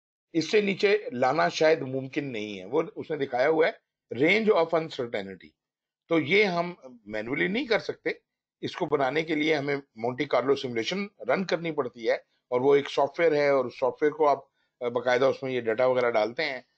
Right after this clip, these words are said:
तो वो आपको फिर कैलकुलेट करके देता है। वो, उसके लिए मैं आपको ये बता सकता हूँ कि there is a good software which is called risky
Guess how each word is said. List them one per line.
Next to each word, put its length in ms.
तो 280
वो 160
आपको 280
फिर 160
कैलकुलेट 400
करके 260
देता 320
है। 120
वो, 100
उसके 340
लिए 160
मैं 100
आपको 260
ये 140
बता 240
सकता 280
हूँ 120
कि 60
there 160
is 80
a 80
good 180
software 440
which 180
is 80
called 180
risky 460